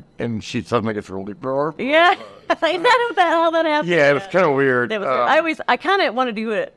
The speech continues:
Speaker 2: an experiment now where, where I'm talking while I'm crying hysterically and see what kind of, um, bot. I wonder if the face would contort, like, 'cause you can tell the emotion.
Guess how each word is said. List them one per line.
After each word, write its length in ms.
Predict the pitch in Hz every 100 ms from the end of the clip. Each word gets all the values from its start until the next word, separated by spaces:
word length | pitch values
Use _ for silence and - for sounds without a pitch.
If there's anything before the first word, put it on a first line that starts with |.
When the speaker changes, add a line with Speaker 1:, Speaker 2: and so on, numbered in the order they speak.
| _ -
Speaker 2:
an 120 | 180
experiment 540 | 180 - 202 185 185
now 220 | 170 170 165
where, 320 | 165 143 - -
where 260 | 185 170 -
I'm 220 | 175 170
talking 360 | 185 160 - 180
while 200 | 151 147
I'm 120 | 139
crying 360 | - 165 160 165
hysterically 760 | 165 - 151 165 247 277 285 - _ _ _ -
and 180 | 233 240
see 320 | - 262 240
what 240 | 202 196
kind 320 | - 226 202 190
of, 220 | 170 -
um, 360 | - 156 151 156
bot. 320 | 147 165 - _ _ _ -
I 100 | 254
wonder 160 | 339
if 80 | 339
the 80 | 208
face 480 | - 196 196 - -
would 100 | 180
contort, 580 | - 165 - 170 165 -
like, 240 | 165 160
'cause 160 | - 170
you 80 | 165
can 160 | 147
tell 420 | 156 156 139 143 147
the 120 | 139
emotion. 680 | 156 147 147 - 156 143